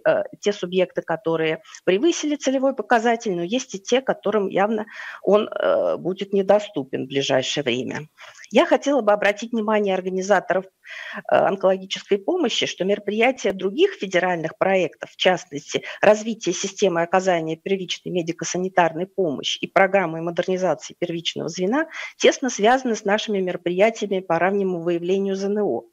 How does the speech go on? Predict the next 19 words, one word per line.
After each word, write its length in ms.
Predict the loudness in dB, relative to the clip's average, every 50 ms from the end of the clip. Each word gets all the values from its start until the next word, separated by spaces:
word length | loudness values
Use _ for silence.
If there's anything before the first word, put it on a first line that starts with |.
| _ -20 -18 -14 -12 -12 -10 -10 -10 -12 -10 _ -4
И 100 | -2 0
по 140 | 2 2 2
каждому 440 | 4 4 2 2 2 0 0 0 -2
из 180 | -2 0 0
этих 280 | 0 0 0 -2 -2 -2
проектов 560 | -2 0 2 2 2 2 2 -2 -2 -2 -2 -8 0
были 220 | 0 2 2 2
составлены 680 | 0 0 0 0 0 2 2 4 4 4 2 2 2 0
и 40 | 0
утверждены, 760 | -2 -4 -6 -6 -6 -6 -6 -6 -4 -2 -2 -2 -2 -4 _ 2
так 180 | 2 2 2 0
же 100 | -8 -2 4
как 340 | 4 4 4 4 -2 -10 -8 -6
борьба 320 | 0 2 2 2 2 0 -2
с 100 | -2 -6
онкологическими 920 | -8 -4 -2 -2 -2 -2 -4 -8 -10 -10 -10 -10 -14 -10 -8 -6 -4 -4 -4
заболеваниями, 920 | -2 -2 0 0 0 0 2 4 4 4 4 2 -2 -6 -4 -4 -4 -4 -6 -12 -10 -2 -2
региональные 760 | -2 2 4 2 2 4 2 2 2 2 2 2 0 0 0 2 4
проекты. 640 | 4 6 6 6 4 2 0 -2 -6 -6 -6 -6